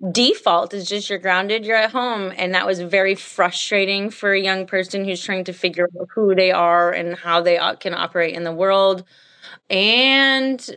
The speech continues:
um, I know I kinda lost my train of thought with that. But my teen years, I ended up rebelling hardcore. Um,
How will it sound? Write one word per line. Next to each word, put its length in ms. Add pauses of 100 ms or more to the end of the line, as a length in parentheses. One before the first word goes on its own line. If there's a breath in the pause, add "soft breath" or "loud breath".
um, 760
I 120
know 80
I 140
kinda 280
lost 340
my 140
train 300
of 160
thought 260
with 200
that. 260
But 140
my 120
teen 300
years, 360 (560 soft breath)
I 260
ended 300
up 200
rebelling 460
hardcore. 840
Um, 640